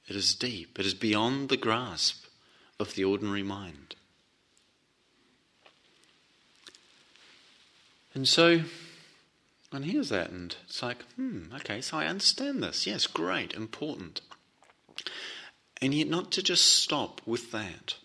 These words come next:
sense of, "Oh, I think I understand this." And whether we see it in terms of the past moment giving rise to present moment effects, which,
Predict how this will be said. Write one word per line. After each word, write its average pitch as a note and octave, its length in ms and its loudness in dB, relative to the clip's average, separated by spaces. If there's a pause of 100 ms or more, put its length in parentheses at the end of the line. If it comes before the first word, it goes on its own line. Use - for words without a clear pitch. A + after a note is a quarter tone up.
(200)
sense G#2 300 -2
of, - 80 -8
"Oh, A2 140 0
I G#2 80 2
think A2 240 -2
I G2 80 4
understand G2 580 0
this." - 440 2 (960)
And F#2+ 80 0
whether A#2+ 180 12
we A#2+ 140 10
see B2+ 260 12
it A2 80 10
in A2 100 4
terms A#2+ 300 8
of A2 140 4
the G#2 240 8 (500)
past A#2 500 4
moment A#2 600 4 (340)
giving G#2 300 4
rise G#2 240 8
to - 100 0
present A#2 500 6
moment G2+ 360 4
effects, - 720 4 (720)
which, - 420 4